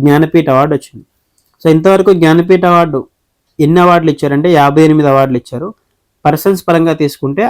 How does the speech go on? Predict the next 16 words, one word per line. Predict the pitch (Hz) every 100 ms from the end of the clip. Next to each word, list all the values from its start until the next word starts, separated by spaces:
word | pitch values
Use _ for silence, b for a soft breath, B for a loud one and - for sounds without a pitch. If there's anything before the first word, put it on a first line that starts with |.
| 139
అరవై | 151 185 180
నాలుగు | 170 165
మంది | 156 147
వ్యక్తులకి | 135 - 135 135 208
జ్ఞానపీఠ | 170 151 156 156 151 127
అవార్డు | 147 160
వచ్చింది. | - 107 _ _ _ _ _ -
So | 147 147
పర్సన్స్ | 143 202 202 185
అన్నప్పుడు, | 180 165 180 233 226 - -
ఆ, | 139 143
every | 147 175 196
year | 185
అవార్డు | 156 175 156
ఒకటే | 151 175 156
ఇస్తారు. | - 120